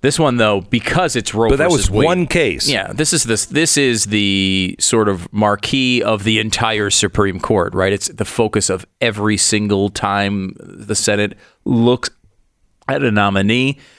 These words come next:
Speaker 1: They're always focused on whether they're going to be for or against Roe versus Wade. That one obviously being there, but there's several other cases, as you mentioned. The one about,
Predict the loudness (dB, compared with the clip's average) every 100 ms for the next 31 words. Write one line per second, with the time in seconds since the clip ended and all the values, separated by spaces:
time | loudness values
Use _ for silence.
0 | _ _ 0 2 4 2 0 -4 0 0
1 | 2 0 0 0 0 2 2 2 2 2
2 | 0 0 -2 -2 0 2 4 4 2 0
3 | 0 0 0 2 0 -2 0 2 2 0
4 | -8 -20 _ -4 -2 0 0 -2 -2 -2
5 | 0 0 0 0 0 -2 -2 0 0 0
6 | -2 -2 -2 0 0 2 2 0 0 -2
7 | 0 -2 -2 -2 -2 -2 -4 -4 -6 -2
8 | -2 -2 -2 -2 -4